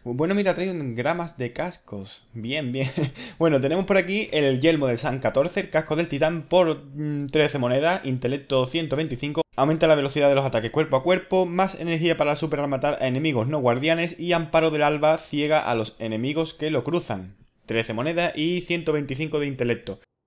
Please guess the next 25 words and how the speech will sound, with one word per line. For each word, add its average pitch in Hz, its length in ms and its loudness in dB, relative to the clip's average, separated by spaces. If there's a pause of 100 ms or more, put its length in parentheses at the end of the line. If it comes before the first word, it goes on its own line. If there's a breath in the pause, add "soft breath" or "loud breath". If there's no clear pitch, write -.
(180)
Tendríamos 156 400 2
la 143 140 2
picadura 135 360 4
de 120 120 2
Kepris 160 380 0
y - 20 -10
los 120 160 0
guantes 139 320 0
del 143 300 0
cazador 151 680 0
por 123 180 0
trece 127 300 -2
monedas 160 300 -2
también, 180 420 -2
fuerza 180 380 -2
noventa 156 360 0
y 143 60 0
uno, 165 260 -2 (300 loud breath)
vuélvete 180 360 2
invisible 170 560 0
agachándote 117 640 -2
durante 110 400 -2
un 143 880 -4
periodo 147 380 2
corto 202 480 0